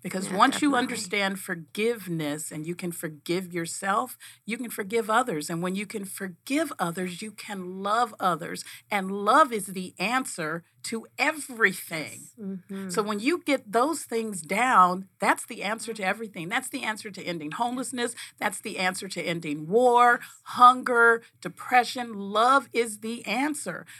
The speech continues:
Speaker 1: But you have to understand those things, and it has to start with you forgiving yourself, loving yourself, never giving up, and practicing forgiveness. I believe that that's the key.
Speaker 3: Mm-hmm.
Speaker 2: Yeah, definitely.
Speaker 3: And don't forget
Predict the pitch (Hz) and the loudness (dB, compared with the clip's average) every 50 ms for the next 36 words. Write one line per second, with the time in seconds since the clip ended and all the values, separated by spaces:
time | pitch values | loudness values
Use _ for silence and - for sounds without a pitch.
0 | - - 214 196 - - 208 170 - - 226 247 - - - 269 - - 214 247 | -6 -4 -4 -4 -2 -4 -4 -4 2 6 8 8 8 6 4 -2 -2 -2 -2 -4
1 | 240 233 214 - - 208 196 202 208 190 180 175 - - 208 208 214 196 - 196 | -4 -4 -6 -6 -4 -4 -4 -4 -4 -4 -6 -6 -6 -8 -10 -10 -10 -10 -8 -8
2 | 175 175 170 180 185 180 - - 180 - - 196 185 180 175 165 - 175 170 - | -8 -8 -6 -6 -8 -8 -8 -10 -10 -6 -2 -2 -2 -2 -4 -8 -12 -14 -12 -12
3 | 175 156 156 151 165 175 180 202 190 180 175 175 170 - 175 165 160 160 - - | -12 -10 -4 -2 -2 -2 0 -2 -2 -4 -4 -4 -4 -4 -2 -2 -2 -2 -4 -10
4 | - - - - - _ - 175 175 175 196 233 247 262 233 233 214 190 185 - | -20 -20 -20 -20 -20 _ -8 2 6 8 8 8 8 4 -2 -2 -2 -2 -2 -4
5 | - 185 160 151 143 160 - - _ _ _ _ - 170 170 165 170 190 190 214 | -4 -2 -2 -2 -4 -6 -10 -16 _ _ _ _ -12 -8 -6 -2 0 2 2 2
6 | 208 233 226 202 208 196 196 214 208 202 185 165 160 160 165 170 _ _ _ _ | 2 0 0 0 -2 -6 -6 -6 -6 -6 -6 -4 -4 -4 -6 -8 _ _ _ _
7 | _ - 165 165 170 - - - 202 202 220 233 - - 180 170 - - 170 160 | _ -10 -8 -8 -8 -8 -6 -2 0 0 0 -2 -4 -8 -12 -10 -10 -10 -10 -10
8 | 156 156 165 175 170 - - 180 175 180 180 170 165 165 - - - - - - | -10 -10 -10 -10 -12 -12 -12 -12 -10 -6 -6 -6 -6 -8 -12 -14 -14 -12 -12 -12
9 | - - - _ _ _ _ - - - 165 208 233 233 262 - 214 214 202 180 | -12 -12 -16 _ _ _ _ -2 6 8 8 8 8 4 -2 -4 -4 -4 -6 -6
10 | 170 156 151 - 170 165 165 - - - 151 143 - - 147 - - - _ _ | -8 -8 -6 -6 -6 -6 -6 -8 -12 -14 -16 -16 -16 -16 -18 -18 -20 -20 _ _
11 | - - _ _ _ _ _ _ _ _ _ _ _ - 214 190 175 160 170 170 | -20 -20 _ _ _ _ _ _ _ _ _ _ _ -6 -2 -2 -2 0 2 0
12 | 165 165 185 175 165 - - 165 165 180 180 170 - 254 233 226 240 240 240 226 | 0 0 -2 -6 -6 -6 -6 -6 -6 -6 -8 -10 -10 -12 -8 -6 -6 -6 -6 -6
13 | - 240 233 214 233 226 220 | -10 -12 -10 -8 -8 -8 -10